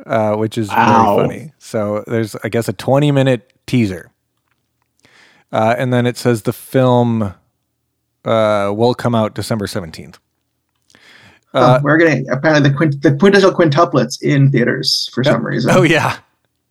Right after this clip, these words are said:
Speaker 1: Uh, yeah, and I think Laid Back Camp is also getting a theater run or something. I don't know.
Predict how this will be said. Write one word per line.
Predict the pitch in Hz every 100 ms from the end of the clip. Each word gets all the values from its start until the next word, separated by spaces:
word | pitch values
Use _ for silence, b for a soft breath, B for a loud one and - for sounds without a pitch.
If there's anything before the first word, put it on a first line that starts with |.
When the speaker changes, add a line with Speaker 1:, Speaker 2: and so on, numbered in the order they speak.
| B B 131 B B B _ -
Speaker 1:
Uh, | 139 131 127
yeah, | 151 180
and | 175
I |
think | - 220
Laid | 139 113 151
Back | 175 175 -
Camp | 135 160 220 185
is | 127
also | 131 - 175
getting | 170 170 180
a |
theater | - 170 180 185
run | 185 185 190
or | 190 175
something. | - 175 175 156
I | 120 151
don't | 123 95
know. | 85 107